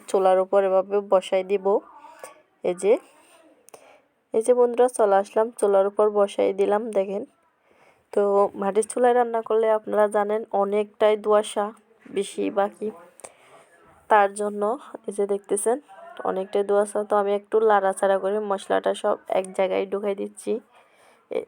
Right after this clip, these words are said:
যেহেতু না থাকে এক জায়গায়, তার জন্য যে মশলাটা ঢুকাই দিলাম। তো আম্মু লাড়াচাড়া করে দিছে। এই যে মাটির চুলায় রান্না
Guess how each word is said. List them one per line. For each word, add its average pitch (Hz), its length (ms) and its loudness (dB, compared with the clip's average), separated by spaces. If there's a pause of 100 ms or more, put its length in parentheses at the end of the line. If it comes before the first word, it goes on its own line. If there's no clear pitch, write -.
(640)
যেহেতু 185 340 -4
না 208 240 0
থাকে 185 300 -2
এক 196 160 -6
জায়গায়, 185 340 0
তার 202 240 -4
জন্য 185 280 -4 (540)
যে 185 220 -4 (440)
মশলাটা 190 460 -6
ঢুকাই 196 300 -4
দিলাম। 202 300 -2 (1300)
তো 214 100 -2 (220)
আম্মু 185 320 -2
লাড়াচাড়া 196 580 -2
করে 185 180 -4
দিছে। 196 280 -8 (1600)
এই 208 100 -4
যে 208 120 -6 (120)
মাটির 240 360 -8
চুলায় 233 300 0
রান্না 220 300 -4